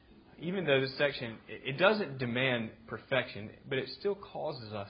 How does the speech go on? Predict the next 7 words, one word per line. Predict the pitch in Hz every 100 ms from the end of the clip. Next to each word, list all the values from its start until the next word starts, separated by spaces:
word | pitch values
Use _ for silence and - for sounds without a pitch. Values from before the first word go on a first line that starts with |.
| -
to | - _ _ _ _ _ _ _ _
pause, | 139 117 95 - - - - - - _ - _ _ _ _ - - _ _ _ - -
to | 120
evaluate, | 113 123 147 135 107 98 95 - - - - _ _ _ _ _ _ _ -
and | 120
to | 135 139
repent. | 147 214 -